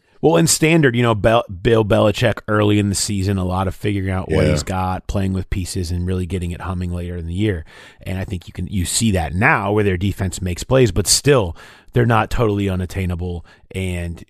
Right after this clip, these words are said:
Speaker 1: when you have an offense that's giving the other team short fields, it's turning it over, that is doing what, <laughs> what Scott Zolak said, maybe the dumbest team I've ever seen, where they're just
Speaker 2: <laughs>
Speaker 1: poor situationally,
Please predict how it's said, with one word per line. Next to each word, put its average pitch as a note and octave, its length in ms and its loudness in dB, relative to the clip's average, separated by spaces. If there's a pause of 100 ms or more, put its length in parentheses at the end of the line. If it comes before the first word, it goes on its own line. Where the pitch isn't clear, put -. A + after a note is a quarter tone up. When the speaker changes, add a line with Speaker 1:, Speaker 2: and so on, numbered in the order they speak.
Speaker 1:
when F#2+ 160 -4
you F2+ 100 -2
have G2 240 -2
an F#2 60 -4
offense F2+ 580 -4
that's - 400 -10
giving G#2 320 -2
the G2+ 100 0
other G2 160 0
team F#2 260 -2
short F#2+ 340 -6
fields, F2+ 580 -4
it's - 140 -16
turning G2+ 360 0
it F#2 80 0
over, F2 520 -4 (680)
that F#2 220 -6
is E2+ 180 -8
doing F#2 320 0
what, F2 180 -4
<laughs> - 120 2
what B2+ 140 2
Scott G#2+ 320 0
Zolak G2 480 -2
said, G2 260 -4 (260)
maybe A2 200 0
the G#2+ 160 0
dumbest G2+ 560 2
team G2+ 200 0
I've F#2 120 0
ever F#2+ 260 0
seen, A2 320 2
where G2 100 0
they're G2 120 2
just G#2 260 0
Speaker 2:
<laughs> - 60 -8
Speaker 1:
poor B2 440 2
situationally, G2+ 1160 0